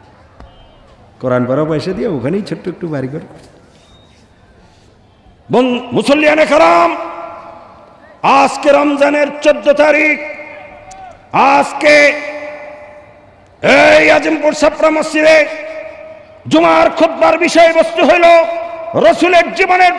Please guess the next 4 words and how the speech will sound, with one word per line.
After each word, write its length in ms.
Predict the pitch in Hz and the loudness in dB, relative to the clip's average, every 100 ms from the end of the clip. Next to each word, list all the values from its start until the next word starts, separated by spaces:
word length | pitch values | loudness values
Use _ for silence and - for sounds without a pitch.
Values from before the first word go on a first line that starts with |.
| 359 | -4
প্রথম 400 | 415 320 403 392 381 | -2 2 0 0 -2
যুদ্ধ 320 | 403 415 381 370 359 370 359 370 - - - - - - - - - - - | -4 0 4 6 6 2 -8 -10 -10 -12 -14 -16 -20 -20 -20 -20 -20 -20 -8
জঙ্গে 340 | 110 165 151 135 | -4 -2 -2 0
বদর। 320 | 135 123 | -2 -2